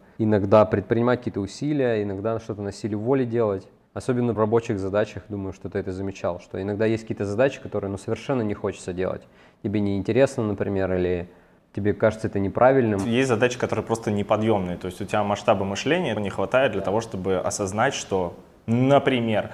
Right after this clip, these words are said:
Speaker 2: я абсолютно ненавижу всё, что связано с офлайном. Ну, не то чтобы ненавижу, но мне, например, непонятна задача из серии: «Соберите новое S K U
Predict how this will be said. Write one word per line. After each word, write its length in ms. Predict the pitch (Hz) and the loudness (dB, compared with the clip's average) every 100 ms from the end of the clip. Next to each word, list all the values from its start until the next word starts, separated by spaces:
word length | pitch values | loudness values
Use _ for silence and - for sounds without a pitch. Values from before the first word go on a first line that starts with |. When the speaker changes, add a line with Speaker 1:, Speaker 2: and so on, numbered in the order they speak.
| - - | -16 -10
Speaker 2:
я 340 | 101 101 131 135 | -2 6 6 6
абсолютно 500 | 113 - 113 131 123 | 2 2 2 2 0
ненавижу 560 | 104 110 113 110 98 92 | 0 2 2 0 -2 -6
всё, 180 | - - | -6 -4
что 160 | 104 98 | -4 -4
связано 360 | - 104 101 | -2 -2 -2
с 100 | 95 | -4
офлайном. 480 | 98 - 95 87 92 | -4 0 0 0 -4
Ну, 80 | 123 | -2
не 100 | 135 | -2
то 140 | 127 | -2
чтобы 260 | 175 120 101 | -2 -2 -2
ненавижу, 540 | 101 104 110 101 87 | -2 -2 -2 -2 -4
но 280 | 87 101 98 - - | -4 -2 -4 -6 -16
мне, 380 | - 107 113 127 | -4 2 4 4
например, 400 | 139 117 110 117 | 2 0 2 2
непонятна 560 | 110 104 104 110 123 110 | 2 0 2 2 2 0
задача 580 | 101 92 110 113 101 92 | 0 4 4 4 0 -2
из 140 | 90 | -2
серии: 320 | - 110 101 | 0 2 0
«Соберите 480 | - 113 104 147 147 | -2 -2 2 2 2
новое 400 | 110 123 113 98 | 2 4 4 2
S 120 | 101 - | 0 0
K 160 | 104 | 2
U 240 | 104 147 | 4 2